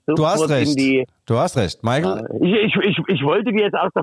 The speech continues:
Speaker 1: Ferne hier nicht in deine
Speaker 2: Nein.
Speaker 1: Dramaturgie reinquatschen,
Speaker 2: Es gibt ja
Speaker 1: aber
Speaker 2: keine.
Speaker 1: Ach so, gut, Entschuldigung.
Speaker 2: <laughs> Ja, wir spannen also unsere Hörerinnen und Hörerinnen natürlich auf die Folter.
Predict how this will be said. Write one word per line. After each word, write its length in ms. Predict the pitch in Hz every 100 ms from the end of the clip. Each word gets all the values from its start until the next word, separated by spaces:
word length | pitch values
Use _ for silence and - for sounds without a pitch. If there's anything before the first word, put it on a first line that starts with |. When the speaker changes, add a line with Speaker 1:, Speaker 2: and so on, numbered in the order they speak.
| -
Speaker 1:
Ferne 400 | 139 175 214 208
hier 240 | 185 185
nicht 260 | 170 208 -
in 300 | 156 160 147 -
deine 360 | 143 156 151
Speaker 2:
Nein. 240 | 82 82 143
Speaker 1:
Dramaturgie 500 | 156 151 127 156 196
reinquatschen, 640 | 147 160 175 156 160 -
Speaker 2:
Es 80 | 156
gibt 160 | 151 131
ja 80 |
Speaker 1:
aber 380 | 139 135 135 131 101 113 131 - _ _ _
Speaker 2:
keine. 100 | 120 -
Speaker 1:
Ach 160 | 262 262
so, 80 | 113
gut, 180 | 117
Entschuldigung. 400 | 95 - 82 80
Speaker 2:
<laughs> 60 | 78 76 69 - - - 151 -
Ja, 220 | 135 143
wir 80 | 143
spannen 320 | - 123 139
also 260 | 147 127 131
unsere 300 | 123 123 113
Hörerinnen 500 | 110 127 135 120 117
und 100 | 104
Hörerinnen 380 | 101 113 110 107
natürlich 320 | 101 101 90
auf 140 | 92
die 80 | -
Folter. 460 | - 95 98 117